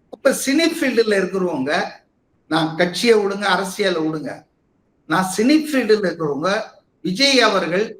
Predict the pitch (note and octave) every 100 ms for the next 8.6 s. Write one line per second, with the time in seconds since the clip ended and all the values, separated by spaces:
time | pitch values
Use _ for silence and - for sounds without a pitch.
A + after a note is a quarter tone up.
0 | - E3+ G3+ A3+ A#3+ F#3+ F3+ E3+ D#3+ D3+
1 | D3+ C3+ B2+ C3 C3+ C3+ - - - C4
2 | C4 B3 - A#3+ B3+ A#3+ A#3 A3+ G#3+ G#3
3 | F3+ F#3 F3 F3+ F3+ F#3 F#3 F3 F3 F#3
4 | F#3 F#3 F#3 F#3 F#3 F#3 G#3 G#3+ G#3+ -
5 | - F#3 F#3 D#3 F#3 G3 F#3+ F#3+ F3 E3
6 | F#3+ G#3+ G#3+ - - - F3+ A#3 B3 B3
7 | - G#3+ A3 G3 - - F#3+ F#3+ - -
8 | - F3+ G3 F#3+ F#3+